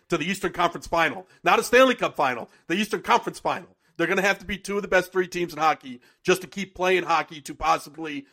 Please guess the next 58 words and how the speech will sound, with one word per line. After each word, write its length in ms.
get 220
to 120
a 40
Stanley 380
Cup. 340
And 100
then, 280
I 80
don't 100
know 120
if 140
you 80
feel 180
this 160
way 160
too, 220
Emily. 240
Ryan 240
and 100
I 80
talk 240
about 200
it 20
on 80
the 40
show 220
a 60
bunch. 320
The, 320
the, 460
the 120
Lightning 580
and 160
Steve 240
Yzerman 480
are 100
still 260
the 80
two 220
teams 540
or 160
the 80
two 360
managements 560
where 340
I 200
follow 340
the 140
Tampa 260
Bay 160
Rays 320
rule, 320
where 200
if 120
a 60
guy 240
calls 380
me 280